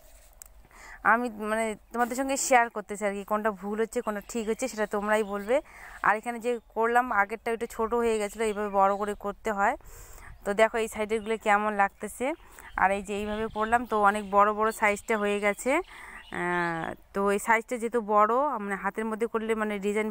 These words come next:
ভালো হয় না, এখানে ডিজাইনটা ভালো হচ্ছে কিন্তু সাইজটা অনেক বড় হয়ে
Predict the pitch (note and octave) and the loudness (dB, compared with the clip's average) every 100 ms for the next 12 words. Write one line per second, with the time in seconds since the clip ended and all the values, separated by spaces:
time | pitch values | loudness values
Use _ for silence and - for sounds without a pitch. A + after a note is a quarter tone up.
0 | F#3+ G3 G3+ G3 G3 G3+ G3+ G#3 G#3 A3+ | 0 0 2 0 0 -2 -4 -6 -2 -2
1 | A3+ G#3 G3+ G#3 G3 _ - D#4 _ - | -2 0 0 0 -4 _ -6 -6 _ -20
2 | - - - A3+ A3+ G#3+ - A3 G#3+ G#3 | -20 -14 -6 -4 2 2 4 4 4 -2
3 | G3+ G#3 A3+ A3+ A3 | 4 6 6 4 0